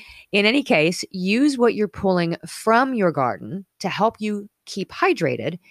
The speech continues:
and cool while you're working in your garden. Now, conversely to this,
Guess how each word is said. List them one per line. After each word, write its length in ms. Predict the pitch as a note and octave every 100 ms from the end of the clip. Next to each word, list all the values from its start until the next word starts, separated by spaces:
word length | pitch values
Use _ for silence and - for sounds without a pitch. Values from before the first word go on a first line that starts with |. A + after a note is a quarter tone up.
| _
and 260 | D#3+ F3 G3+
cool 440 | - D3+ C3 F#3 -
while 200 | E3 D#3
you're 160 | G3
working 480 | G3 C3 - F3+ G#3 _ -
in 340 | F4 B3 C3+ - -
your 140 | C#3+
garden. 420 | C3 G#2+ C#2 - - _ _ _ _ _ _ _ _ _ _ _ _ _ - - _ _
Now, 120 | F#3+ F3+
conversely 580 | G#3 G3+ E4+ - C#4+
to 80 | G3+
this, 360 | F3+ F3+ -